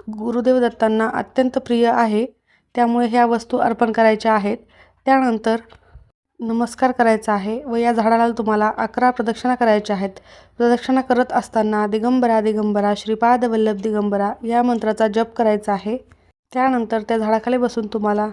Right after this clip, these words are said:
दत्त महाराजांचे नामस्मरण करायचे आहे. श्री स्वामी समर्थ या मंत्राचा देखील जप करायचा आहे. तुमची जी काही मनोकामना आहे, जी काही इच्छा आहे, तिथे बोलायची आहे. तुमच्या आयुष्यातील सर्व दुःख, अडचणी दूर होण्यासाठी मनोभावे तुम्हाला दत्तगुरूंना प्रार्थना करायची आहे. स्वामी समर्थांना देखील प्रार्थना करायची आहे, कारण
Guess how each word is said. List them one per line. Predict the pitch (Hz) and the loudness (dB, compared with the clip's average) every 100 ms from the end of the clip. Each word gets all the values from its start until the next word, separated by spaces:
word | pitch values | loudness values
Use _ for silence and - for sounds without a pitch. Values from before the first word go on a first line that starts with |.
| 208 _ - _ _ | -10 _ -20 _ _
दत्त | 226 226 - | -6 -2 0
महाराजांचे | 247 233 226 214 220 | 0 0 0 -2 0
नामस्मरण | 214 220 233 247 226 | -2 -2 -2 -2 -2
करायचे | 214 208 208 208 | 0 0 0 -2
आहे. | 196 196 220 - | -4 -4 -6 -12
श्री | - 262 | -2 -2
स्वामी | 254 233 220 | 0 0 -2
समर्थ | 214 214 214 - | -2 -2 -4 -4
या | 214 214 220 | -4 0 0
मंत्राचा | 226 220 220 214 | 0 -2 -2 -2
देखील | 214 208 240 | -4 -4 -4
जप | 226 220 | -4 -4
करायचा | - 208 202 208 | -4 -2 -2 -4
आहे. | 196 208 208 - _ _ | -4 -6 -8 -18 _ _
तुमची | 240 220 247 | -8 -4 -2
जी | 254 | -2
काही | 254 233 | -2 -2
मनोकामना | 240 233 226 220 214 214 | 0 0 -2 -2 -2 0
आहे, | 208 196 208 | 0 -2 -2
जी | 226 | -4
काही | 240 214 233 | -6 -4 -2
इच्छा | 214 214 226 | -4 -2 0
आहे, | 208 202 | 0 -2
तिथे | 190 214 240 | -4 -6 -4
बोलायची | 220 208 208 208 | 0 2 0 -2
आहे. | 220 196 214 | -2 -2 -4
तुमच्या | 240 - _ _ - | -10 -20 _ _ 0
आयुष्यातील | 262 247 220 233 | 2 0 -4 -6
सर्व | - 233 | -4 -2
दुःख, | 220 233 - - | -2 -4 -4 2
अडचणी | 233 220 214 220 220 | 4 4 2 -2 0
दूर | 208 247 | 0 0
होण्यासाठी | 247 233 226 220 208 208 220 214 | 0 0 0 0 0 0 -2 -2
मनोभावे | 220 226 220 240 | -2 0 0 0
तुम्हाला | 247 220 214 208 | 0 0 2 2
दत्तगुरूंना | 208 214 214 240 226 220 214 | 0 -4 -2 0 2 0 0
प्रार्थना | 214 220 202 208 233 | 0 2 0 -2 -4
करायची | 233 226 220 214 | 0 -2 0 -2
आहे. | 196 214 | -2 -4
स्वामी | 254 _ _ _ _ _ 214 226 | -8 _ _ _ _ _ -4 -2
समर्थांना | 240 233 240 226 214 226 | -2 0 0 -2 -4 -2
देखील | 226 220 | -2 -2
प्रार्थना | 262 233 220 220 | 0 0 0 -2
करायची | 208 208 202 202 | 0 -2 0 -4
आहे, | 190 220 | -4 -6
कारण | 240 220 214 220 | -6 -2 0 0